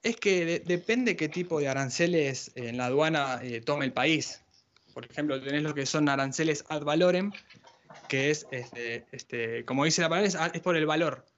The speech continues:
¿no? Por ejemplo, cada, cada mercadería tiene una clasificación arancelaria, ¿no? Por ejemplo, doy un ejemplo así tonto. Cero uno uno cero uno cero son relojes.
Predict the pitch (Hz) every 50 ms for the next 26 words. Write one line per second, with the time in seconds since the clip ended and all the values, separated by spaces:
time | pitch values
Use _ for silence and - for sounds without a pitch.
0 | _ _ _ _ _ _ 139 151 170 151 147 139 139 147 156 139 131 127 120 123
1 | 165 185 185 - - 202 214 196 185 180 - 156 147 143 170 196 190 170 160 147
2 | 143 139 135 131 - _ _ _ _ _ _ _ _ _ _ _ - - 131 127
3 | 139 127 - 139 131 135 131 - 156 151 147 135 135 127 139 131 131 120 120 -
4 | 120 - - _ _ _ _ _ 123 135 165 180 - - 123 123 117 139 143 139
5 | 131 131 127 123 123 123 - _ _ - - 160 175 170 151 - 156 151 143 135
6 | - 139 139 139 127 123 123 110 - - - - - - - - - - - 208
7 | 208 208 202 196 208 214 208 190 185 190 185 170 - 202 196 196 185 180 175 160
8 | - - 208 214 196 170 - 165 156 135 147 139 143 139 - - 123 - -